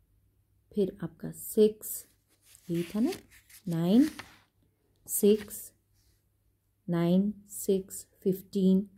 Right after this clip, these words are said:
देखिए फ़िफ़्टीन क्योंकि फ़ोर्टीन और सिक्सटीन के बीच में, यहाँ पे इन्होंने टू सें-, टू यूनिट्स को वन सेंटीमीटर में। आप चाहे तो बड़ा गा-, बार, अ, बड़ा ग्राफ पेपर होगा तो उसमें आप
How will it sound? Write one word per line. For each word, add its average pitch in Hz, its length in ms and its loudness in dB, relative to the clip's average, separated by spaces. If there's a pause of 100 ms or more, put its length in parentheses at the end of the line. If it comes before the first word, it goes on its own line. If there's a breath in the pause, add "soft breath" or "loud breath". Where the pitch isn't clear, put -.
(760)
देखिए 185 320 -4 (580)
फ़िफ़्टीन 202 400 -2
क्योंकि 196 220 -2
फ़ोर्टीन 190 400 0
और 190 80 2
सिक्सटीन 185 460 -2
के 185 100 -2
बीच 180 260 -4
में, 190 120 0
यहाँ 190 360 -2
पे 208 100 2
इन्होंने 185 360 4 (800 soft breath)
टू 311 140 10
सें-, 220 320 4 (420)
टू 339 260 10
यूनिट्स 233 440 6
को 339 180 2
वन 208 220 2
सेंटीमीटर 170 560 -4
में। 175 140 -6
आप 214 220 -2
चाहे 254 220 4
तो 285 120 6
बड़ा 214 260 6
गा-, 220 280 4
बार, 196 320 0
अ, 180 580 -2
बड़ा 185 280 4
ग्राफ 202 320 0
पेपर 196 240 2
होगा 196 220 2
तो 277 140 4
उसमें 214 360 2
आप 214 300 2